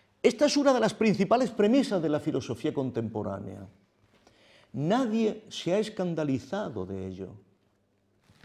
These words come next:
Al contrario, Nietzsche la desplegó de forma todavía más consecuente.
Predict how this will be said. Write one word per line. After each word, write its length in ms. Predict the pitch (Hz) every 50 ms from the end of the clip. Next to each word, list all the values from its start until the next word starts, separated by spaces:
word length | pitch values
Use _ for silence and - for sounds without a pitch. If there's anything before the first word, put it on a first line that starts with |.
| - _ _ _ _ _ _ _ _ -
Al 120 | 120 123
contrario, 600 | 113 180 180 - - 240 262 240 175 123 98 - - - - _ _ _ _ _ _ - - - -
Nietzsche 840 | 127 156 214 285 320 - - - - - 147 156 220 277 - - - - - _ _ _ _ _ _ -
la 140 | 131 170
desplegó 1040 | 175 185 202 196 - - - - 185 180 180 175 160 220 285 311 320 302 - - - -
de 220 | 147 131 202 185
forma 760 | - - - - - 262 294 294 277 269 254 254 240 247 - -
todavía 480 | 214 190 180 175 175 254 277 269 233
más 260 | 208 202 208 220 214
consecuente. 1200 | - - 180 180 170 165 - - 131 131 - - 214 233 202 - 104 - - - 113 104 98 -